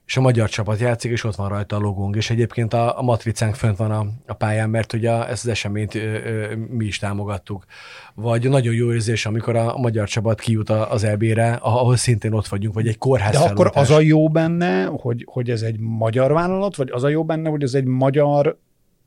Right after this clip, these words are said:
Speaker 2: nemzetközi jelenléttel rendelkező vállalat, kommunikációs értelemben?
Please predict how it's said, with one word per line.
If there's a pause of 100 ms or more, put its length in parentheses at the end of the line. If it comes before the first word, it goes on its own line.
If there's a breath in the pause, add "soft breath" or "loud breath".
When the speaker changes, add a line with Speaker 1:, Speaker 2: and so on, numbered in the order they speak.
(100)
Speaker 2:
nemzetközi
jelenléttel
rendelkező
vállalat, (140 soft breath)
kommunikációs
értelemben?